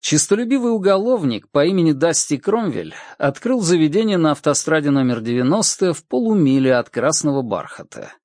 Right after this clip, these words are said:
Его бар назывался «Клуб Прибоя», и поначалу там вполне законно просто продавалась выпивка. Имея лицензию на торговлю спиртными напитками, он вскоре открыл нелегальное казино и превратил своё заведение в стриптиз-клуб,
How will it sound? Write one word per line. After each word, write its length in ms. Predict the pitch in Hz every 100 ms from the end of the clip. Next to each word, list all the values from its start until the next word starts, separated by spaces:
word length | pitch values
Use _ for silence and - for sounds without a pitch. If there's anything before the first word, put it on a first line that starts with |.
| _ _ - - _ -
Его 280 | 127 220
бар 260 | 233 196 202
назывался 640 | 196 165 151 147 156 139
«Клуб 320 | 113 135 131 -
Прибоя», 680 | 117 110 98 120 165 160 - _ _
и 120 | 151
поначалу 560 | 147 175 185 - 254 226
там 180 | 220 196
вполне 420 | - 175 190 247
законно 600 | 165 160 156 139 147 143
просто 540 | 135 147 175 208 - 196
продавалась 720 | - 143 120 113 123 127 -
выпивка. 680 | 110 - 65 - - - - _ _ _ _ _
Имея 340 | - 147 208 196
лицензию 560 | 185 156 196 185 160
на 100 | 165
торговлю 480 | 160 156 151 170 170
спиртными 560 | 156 - 151 156 165 160
напитками, 840 | 151 147 147 202 - 107 95 - _ _ -
он 140 | 190
вскоре 360 | - - 214 185
открыл 320 | 170 190 202
нелегальное 680 | 185 165 151 156 143 135 120
казино 680 | 123 117 120 120 151 196 - - - _
и 120 | 143
превратил 540 | 170 170 175 180 254
своё 280 | 247 196 196
заведение 540 | 160 156 156 202 208 190
в 40 |
стриптиз-клуб, 1080 | - 151 151 - 214 - - 147 131 120